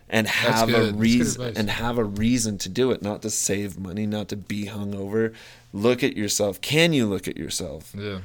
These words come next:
Speaker 1: It was getting to that point I couldn't look at myself, especially after I became sober.
Speaker 2: Yeah.
Speaker 1: 'Cause I
Speaker 2: Ah.
Speaker 1: saw who I was,
Speaker 2: Right.
Speaker 1: right? If you, you have to have a real reason that I can't give you.
Speaker 2: Yeah.
Speaker 1: Because we're all individuals and we all carry our own weight,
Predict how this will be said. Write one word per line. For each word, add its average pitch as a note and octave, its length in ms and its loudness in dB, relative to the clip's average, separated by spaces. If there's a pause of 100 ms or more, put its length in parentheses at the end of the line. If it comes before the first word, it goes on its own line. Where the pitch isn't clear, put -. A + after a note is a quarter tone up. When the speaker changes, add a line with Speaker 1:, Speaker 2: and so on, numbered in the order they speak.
(140)
Speaker 1:
It - 80 2
was C3+ 140 8
getting C#3+ 220 4
to C#3+ 60 2
that C3 180 4
point C3+ 200 0
I A#2+ 80 2
couldn't A#2+ 320 -4
look B2 200 0
at G2 80 -6
myself, F2+ 480 -4
especially A#2+ 680 2
after B2+ 360 -2
I G2+ 100 -4
became F#2+ 380 -8
sober. - 420 -8 (260)
Speaker 2:
Yeah. F#2 360 -10 (100)
Speaker 1:
'Cause G#2+ 160 2
I G#2+ 120 6
Speaker 2:
Ah. G#2 40 0
Speaker 1:
saw G#2+ 340 4
who G#2 160 0
I G2+ 120 0
was, A2 600 -4
Speaker 2:
Right. G#2 200 -6
Speaker 1:
right? G#2 320 0 (360)
If F#2+ 240 -4
you, B2 520 2 (680)
you G#2+ 240 0
have A2+ 280 -4
to A2 100 -2
have G#2 500 -4 (460)
a G2 100 0
real G#2 440 2
reason F#2+ 680 -4
that - 180 -4
I B2+ 200 2
can't - 320 -6
give - 200 -12
you. - 200 -14 (180)
Speaker 2:
Yeah. G#2 300 -4 (380)
Speaker 1:
Because G#2+ 320 2
we're G#2+ 160 2
all G#2 160 2
individuals G#2 680 0
and G2+ 120 -6
we G2+ 100 -6
all G2 140 -8
carry G2 340 -4
our D2+ 140 -8
own F#2+ 220 -8
weight, G2+ 260 -8